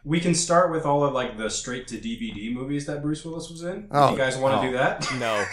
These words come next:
Speaker 3: no,
Speaker 2: I,
Speaker 3: no,
Speaker 2: I watched the
Speaker 3: no,
Speaker 2: Red Letter
Speaker 3: no.
Speaker 2: Media review of those, and I, that was, even that made me feel real bad, man.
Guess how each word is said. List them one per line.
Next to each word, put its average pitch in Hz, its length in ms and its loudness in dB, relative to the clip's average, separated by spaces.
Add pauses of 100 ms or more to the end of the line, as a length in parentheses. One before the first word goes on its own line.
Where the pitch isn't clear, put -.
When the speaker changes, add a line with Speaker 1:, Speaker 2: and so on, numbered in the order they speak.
(160)
Speaker 3:
no, 123 100 -2
Speaker 2:
I, 143 480 6
Speaker 3:
no, 127 80 -2
Speaker 2:
I 151 160 12
watched 214 320 8
the - 100 4
Speaker 3:
no, - 80 6
Speaker 2:
Red 190 200 8
Letter 180 240 8
Speaker 3:
no. 156 80 4
Speaker 2:
Media 202 560 8
review 190 480 4
of 208 140 4
those, 208 300 6
and 143 100 4
I, 139 140 4
that 151 260 6
was, 117 400 -2
even 156 240 4
that 127 180 6
made 113 180 0
me 113 80 -2
feel 117 200 0
real 101 320 -2
bad, 80 380 -4
man. 80 420 -8